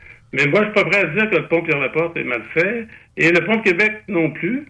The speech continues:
Euh, il existe des ponts de ce type-là, euh, qui datent des années vingt et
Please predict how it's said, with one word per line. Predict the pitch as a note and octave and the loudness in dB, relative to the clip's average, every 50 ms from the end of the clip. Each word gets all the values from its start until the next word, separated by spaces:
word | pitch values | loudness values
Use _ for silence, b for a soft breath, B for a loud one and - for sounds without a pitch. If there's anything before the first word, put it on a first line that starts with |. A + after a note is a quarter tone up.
| - b b b b b b b _ - | -18 b b b b b b b _ -2
Euh, | C#3+ C#3 C#3+ | 0 2 2
il | C#3+ D3 | 2 2
existe | D3 C#3+ C#3 F#3+ G#3 F#3+ | 0 2 2 2 2 4
des | F3+ E3 C#3+ | 4 2 2
ponts | - - F#3 G#3 A3 | 2 0 0 0 0
de | F#3+ D#3+ - - | 0 -2 -2 -2
ce | - | -4
type-là, | D3 D3 - - D3+ - - C#3+ D#3+ F3+ | -4 -4 -4 -6 -8 -6 0 2 2 4
euh, | F#3+ G3+ F#3+ F3 C#3+ - - C3+ C3 C3 B2 - - | 4 4 2 2 2 0 -2 -2 -2 -4 -4 -8 -10
qui | C3+ | -8
datent | A#2 B2 C#3 D3 D#3 D#3 D3 | -4 0 2 2 2 0 0
des | B2+ C3 B2+ B2+ A#2+ C3 C3 | -2 -2 -2 -2 0 0 0
années | B2+ B2+ C3 C3 B2+ A#2+ A#2 A2+ | 0 0 0 0 0 0 -2 -2
vingt | A#2 C#3 C#3+ D3+ D#3+ E3 | 0 2 2 2 2 2
et | F3 F3 D#3 B2+ C3 C3+ C#3 C#3+ D3 D3 D3+ D3+ | 2 2 2 0 0 0 0 -2 -2 -4 -4 -6